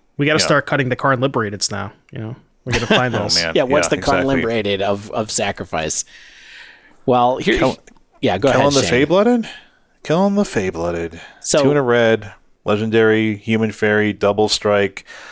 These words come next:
Speaker 2: Other creatures you control get plus one, plus zero for each aura and equipment attached to killing the Fey-Blooded. He's a, uh, he? Two two?
Speaker 3: Sure, they.
Speaker 2: Uh, yeah, and, and the, uh, the adventure side,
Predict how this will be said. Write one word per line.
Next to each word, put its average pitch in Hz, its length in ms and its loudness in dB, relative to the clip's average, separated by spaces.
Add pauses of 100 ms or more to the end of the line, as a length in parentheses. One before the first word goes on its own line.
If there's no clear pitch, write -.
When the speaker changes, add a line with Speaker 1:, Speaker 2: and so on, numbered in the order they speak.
(200)
Speaker 2:
Other 110 200 4
creatures 110 420 -2
you 107 100 0
control 104 440 -2
get 95 240 -4
plus 107 420 -2
one, 101 420 0 (120)
plus 98 280 0
zero 98 460 0 (360)
for - 200 -6
each 131 240 -4
aura 127 320 2
and 92 160 -4
equipment 131 560 -2
attached - 380 -4
to 101 60 -8
killing 98 280 -2
the 87 80 -6
Fey-Blooded. 135 560 0
He's 98 220 -10 (140)
a, 95 60 -10
uh, 85 320 -2 (260)
he? 165 340 -4 (420)
Two - 160 -2
two? 190 200 2 (280)
Speaker 3:
Sure, - 200 -2
they. 160 200 -2
Speaker 2:
Uh, 101 340 0 (200)
yeah, 143 240 -2 (160)
and, 120 320 0 (100)
and 117 240 0
the, 117 240 2
uh, 113 540 4
the 110 640 -2 (1080)
adventure 120 340 -2
side, 156 360 -2